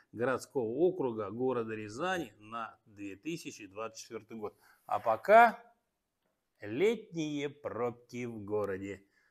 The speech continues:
Будут копать на Первомайском проспекте. Подробно об этом написала К П Рязань, то есть Комсомолка. Почитайте. Ну, хочется закончить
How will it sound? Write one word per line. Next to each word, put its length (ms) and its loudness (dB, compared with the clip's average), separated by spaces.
Будут 420 6
копать 540 0
на 160 -10
Первомайском 680 -8
проспекте. 680 -10
Подробно 800 -2
об 220 -10
этом 240 -8
написала 680 -12
К 160 -16
П 200 -12
Рязань, 560 -16
то 60 -8
есть 140 -8
Комсомолка. 760 -16
Почитайте. 680 -18
Ну, 120 8
хочется 320 6
закончить 640 0